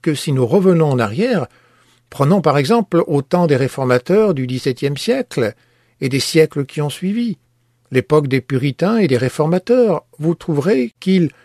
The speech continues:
croyaient pleinement au futur salut de la nation d'Israël. Jean Calvin lui-même, qui est mort en mille cinq cent vingt-quatre au seizième siècle, dit ceci. « Après que les païens seront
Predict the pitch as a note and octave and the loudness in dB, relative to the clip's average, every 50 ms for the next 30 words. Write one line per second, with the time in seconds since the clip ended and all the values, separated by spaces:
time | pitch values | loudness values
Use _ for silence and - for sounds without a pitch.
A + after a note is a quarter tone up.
0 | _ _ _ - - F#3 G3 F#3+ A#3 B3 A3 - - _ F#3 A3+ A3+ G#3 G#3 A#3 | _ _ _ -2 0 2 2 2 2 0 -2 -2 -4 _ 2 2 4 4 2 0
1 | C4+ C4+ A#3 - - F3 D#3 - - A#3 A#3+ F#3 - - - F3 E3+ G3 A3+ G#3+ | 2 0 0 0 0 -4 -4 -2 -4 -2 -2 -2 -4 0 2 2 2 2 2 4
2 | F#3 E3+ D#3+ D#3+ D#3 D#3+ D#3 - - - F#3 F#3 F3 F3+ D#3+ D#3 F#3 A3 B3+ C4 | 4 6 6 4 4 2 -2 -2 -2 -2 -2 -2 -2 -4 -6 -6 -6 -4 -4 -4
3 | A#3 E3+ A2+ E2+ - _ _ _ _ _ _ _ _ _ _ - - E3+ F#3 - | -4 -4 -4 -8 -12 _ _ _ _ _ _ _ _ _ _ 0 0 0 2 4
4 | - D3 C#3+ C3+ F3+ B3 C4+ C4 G#3+ F#3+ F3+ E3+ G3 B3 C#4 D4 C4 A3 F3 C#3 | 2 2 4 2 2 0 0 2 2 4 4 4 2 2 0 0 0 0 0 0
5 | - - _ _ _ _ - D#3+ C#3+ C3+ C#3 D3+ D#3+ E3+ D3 C3 C3 B2 C3 - | -2 -6 _ _ _ _ -2 0 2 4 6 6 6 6 6 4 0 -2 -2 -6
6 | _ _ D#3+ E3 F3 F3 D#3 - E3+ D#3 C#3 - - E3+ D#3 D#3+ - _ - B2 | _ _ -2 -2 0 -2 -2 -4 -4 -4 -2 -2 -2 0 0 -2 -2 _ -8 -4
7 | B2+ C3+ C#3 C3+ - - B3+ E4+ F4 - - - D#3 C3 - - C#3 B2+ D3+ D#3 | -4 -2 -4 -4 -4 -6 -4 -4 -4 -6 0 0 0 0 2 0 -2 0 0 -2
8 | E3+ - - - D3+ D3+ - - D#3 D3 E3 D#3+ - D#3+ C#3+ - - - C3+ A2+ | -4 -4 -4 -4 -4 -4 -4 -6 -4 -4 -4 -2 -2 -2 -2 -4 -6 -8 -10 -10
9 | - _ _ _ _ _ _ _ _ _ _ _ - - - - B3+ B3+ - G3+ | -10 _ _ _ _ _ _ _ _ _ _ _ -4 -4 2 2 0 2 2 2
10 | E3 D#3 C#3+ - - C#3+ D3 D3 E3 G3+ C4 D#4 - - - E3+ D3 D3 D#3 | 2 2 2 2 2 2 2 2 2 0 -2 -4 -10 -4 0 0 2 2 2